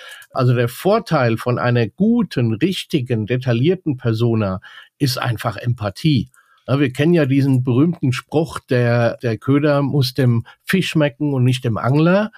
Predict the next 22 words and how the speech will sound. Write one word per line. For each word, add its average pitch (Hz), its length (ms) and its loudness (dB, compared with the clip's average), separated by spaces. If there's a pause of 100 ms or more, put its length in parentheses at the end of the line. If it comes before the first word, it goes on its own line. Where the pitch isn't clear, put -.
(500)
Das 113 140 -2
ist 123 100 -2
schön 131 300 2
gesagt, 110 720 -2
aber 120 400 0
welchen 127 320 -2
Köder 131 320 2
brauche 170 300 -2
ich - 100 -2
denn 107 180 -4
jetzt 104 280 -8
wirklich? - 440 -8
Und 127 200 0
die 156 160 2
Antwort 135 400 -2
gibt - 240 -4
mir 151 160 0
unter 127 260 0
anderem 127 300 -2
eben 120 200 0
die 123 120 -2
Persona. 131 500 0